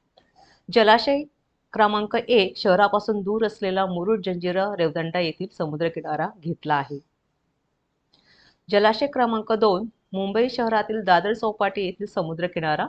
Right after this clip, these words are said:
निवडला आहे. अशा या दोन जलाशयांचा तुलनात्मक अभ्यास करणार आहोत. विद्यार्थी मित्रांनो, या जलाशयांचा अभ्यास करताना पुढील दक्षता बाळगायच्या आहेत. एक,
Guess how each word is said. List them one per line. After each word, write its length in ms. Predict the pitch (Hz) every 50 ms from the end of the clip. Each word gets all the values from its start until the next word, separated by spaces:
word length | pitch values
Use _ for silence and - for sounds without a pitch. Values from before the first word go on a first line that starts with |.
| -
निवडला 420 | - 160 156 151 147 139 131 139 135
आहे. 240 | 135 160 170 - _ _ _ _ _ _ _ _ _ _ _ _ _ _ _ _ _
अशा 240 | - 190 185 - 233
या 120 | 220 226 226
दोन 340 | 208 185 196 220 269 277
जलाशयांचा 720 | 254 233 220 214 202 196 - 226 226 220 220 220 - 214 190
तुलनात्मक 760 | 190 - - 202 185 190 196 190 190 190 220 226 240 - -
अभ्यास 420 | 147 151 143 147 156 165 - -
करणार 420 | - - 160 139 139 156 170 214 - - -
आहोत. 200 | 151 147 147 143 - - _ _ _ _ _ _ _ _ _ _ _ _ _ _ _ _ _ _ _ _ _ _ _ - _ _ _ _ _ _ _ _ _ - _ _ _
विद्यार्थी 380 | 196 214 185 226 220 226 226 262
मित्रांनो, 520 | 254 262 262 - - 277 277 262 196 185 190 - _ _ _ _ _
या 200 | 208 226 254 285 285 226 180
जलाशयांचा 760 | 208 185 170 180 202 - - 247 233 - 233 220 - 247 220
अभ्यास 340 | 196 170 151 180 196 202 -
करताना 440 | - 233 226 226 220 208 190 185 185 185 - _ _
पुढील 340 | - 202 190 214 240 240 208
दक्षता 520 | 175 165 - - - 175 160 - 185 226 247 -
बाळगायच्या 560 | 156 165 156 151 147 151 147 147 147 - 190 220
आहेत. 300 | 220 151 139 - 147 131 - _ _ _ _ _ _ _ _ _ _ _ _ _ _ _ _ _ _ _ _ _ _ _ _ _ _ _ _
एक, 260 | 180 170 156 - -